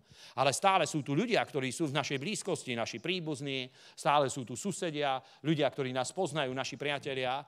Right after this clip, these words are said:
A pre nich je veľmi dôležité, aby my sme strávili čas s Bohom,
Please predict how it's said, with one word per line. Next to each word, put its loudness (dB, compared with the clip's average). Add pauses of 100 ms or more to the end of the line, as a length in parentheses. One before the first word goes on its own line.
(300)
A -4
pre 0
nich -4
je 0
veľmi 4
dôležité, 2
aby -4
my -4
sme -4
strávili 0
čas -2
s -10
Bohom, -2